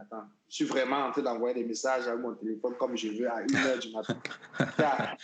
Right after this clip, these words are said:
Speaker 1: je me pince et je dis non, je rêve pas, c'est vrai, quoi, parce que, et donc, il y avait l'insécurité, comme pour dire que lorsque j'ai, j'ai ouvert la deuxième boutique et tout,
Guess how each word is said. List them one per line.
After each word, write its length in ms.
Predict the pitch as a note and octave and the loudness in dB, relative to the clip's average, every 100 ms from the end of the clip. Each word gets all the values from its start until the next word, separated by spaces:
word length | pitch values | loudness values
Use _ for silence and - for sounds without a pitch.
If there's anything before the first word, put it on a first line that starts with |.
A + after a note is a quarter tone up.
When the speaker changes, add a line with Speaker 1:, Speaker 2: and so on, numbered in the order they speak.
| - | -4
Speaker 1:
je 60 | - | 2
me 160 | D#3+ D#3+ | 2 4
pince 320 | G3 F#3+ E3 | 4 4 4
et 60 | D3 | 2
je 80 | |
dis 140 | C#3 D#3 | 4 4
non, 140 | D3+ C#3+ | 4 2
je 100 | C3 | 2
rêve 320 | C3+ C#3+ C#3+ | 2 2 0
pas, 100 | C3 | -2
c'est 180 | - G#2 | -4 -4
vrai, 120 | A#2+ C#3+ | -2 -2
quoi, 200 | A2+ G2+ G2+ | -2 -4 -4
parce 160 | G2 - | -10 -12
que, 60 | A#2 A2+ - _ _ _ _ - | -16 -16 -20 _ _ _ _ -2
et 160 | A2 G#2+ | 0 2
donc, 240 | B2+ B2+ | 2 4
il 40 | |
y 20 | D#3 | 4
avait 100 | D#3+ | 4
l'insécurité, 720 | D3+ D3+ - C#3 D#3 D#3 - | 2 0 0 0 2 0 0
comme 220 | F#3+ G3 | 0 0
pour 100 | G3+ | 0
dire 300 | D#3 D#3+ D#3 | 2 2 4
que 240 | C#3+ C#3 - _ | 2 2 -6 _
lorsque 300 | D#3 F3+ F#3 | 0 2 2
j'ai, 320 | D#3 D3+ D#3 | 2 4 2
j'ai 240 | C3 C3+ D3+ | 2 2 2
ouvert 400 | B2 B2 C3 B2 | 2 2 2 2
la 160 | A2+ G#2+ | 0 -2
deuxième 320 | A2 A2 B2 | -2 -2 -2
boutique 340 | G2+ G#2 G#2 | -4 -8 -6
et 80 | G#2+ | -6
tout, 220 | G#2 C#3+ | -4 -6